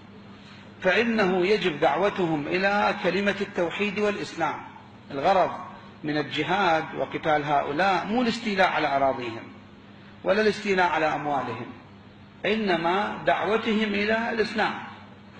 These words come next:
وما دامت عندهم دولة كافرة تمنع من دخول الإسلام، تمنع من دخول الإسلام وثقافة الإسلام، فلا بد من مجاهدتها لإزالة الموانع دون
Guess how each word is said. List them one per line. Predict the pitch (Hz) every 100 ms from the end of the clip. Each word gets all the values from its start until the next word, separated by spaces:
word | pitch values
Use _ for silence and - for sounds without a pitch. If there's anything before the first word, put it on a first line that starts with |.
| - - - - - - - - -
وما | 160 175 190 180
دامت | 208 240 226 -
عندهم | 220 220 202 208
دولة | 208 220 175
كافرة | 156 185 156 - 131 123
تمنع | - 247 262 233 202
من | 180 185
دخول | 170 180 180
الإسلام، | 165 160 - 143 147 170 - - - - - - -
تمنع | 202 208 156 135
من | 143 143
دخول | 151 175 165
الإسلام | 151 139 143 135 147
وثقافة | 175 - 208 190 190 165
الإسلام، | 147 185 208 233 - - - -
فلا | 170 156
بد | 165 180 190
من | 208 208 160
مجاهدتها | 131 147 135 135 190 196 214 220 240 254 - - - - - - - -
لإزالة | 147 156 151 208 226 208 -
الموانع | 170 170 180 233 247 254 -
دون | 156 202 226